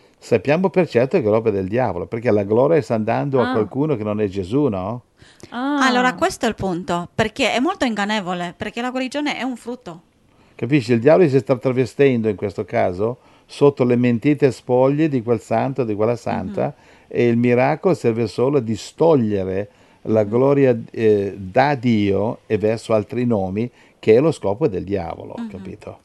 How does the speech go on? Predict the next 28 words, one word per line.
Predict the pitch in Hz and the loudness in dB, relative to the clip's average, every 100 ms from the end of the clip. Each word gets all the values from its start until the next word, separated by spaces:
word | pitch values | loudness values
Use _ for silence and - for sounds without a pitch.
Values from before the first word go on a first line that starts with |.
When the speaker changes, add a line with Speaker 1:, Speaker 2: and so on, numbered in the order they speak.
| - | -12
Speaker 3:
Allora, | 240 233 | -8 -8
questo | 240 311 - | -8 -10 -4
è | 247 | -4
il, | 233 226 | -4 -4
è | 208 | -6
il | 226 220 220 - | -8 -12 -14 -12
punto | 269 247 | -12 -10
principale. | 226 220 - 311 117 107 | -12 -12 -14 -6 -4 -2
Speaker 1:
È, | 120 | -2
è | |
vero | 113 170 220 | 4 6 6
che | 143 139 | 6 4
il | |
santo | - 139 143 139 127 | 4 2 2 2 2
è | |
veramente | 117 110 120 117 | 2 2 -2 -2
esistito, | 101 98 - 120 95 - | -4 -6 -8 -8 -8 -10
Sant'Antonio, | 92 98 90 90 92 92 107 95 | -10 -8 -6 -8 -6 -4 -4 -8
San | - 90 | -8 -12
Francesco, | 90 87 - 87 101 233 95 92 87 | -12 -14 -12 -10 -8 -6 -6 -6 -8
Speaker 2:
Mhm, | 208 | -10
mhm. | 202 190 202 | -12 -14 -12
Speaker 1:
eh, | 101 98 | -10 -10
certo, | - 101 95 - 98 101 98 | -6 -6 -6 -10 -12 -10 -10
San, | - 92 90 | -10 -12 -10
San, | 92 90 87 87 | -10 -10 -14 -16
San | - 87 | -16 -12
Pietro, | 101 104 117 - 92 85 | -4 -2 -2 -6 -10 -12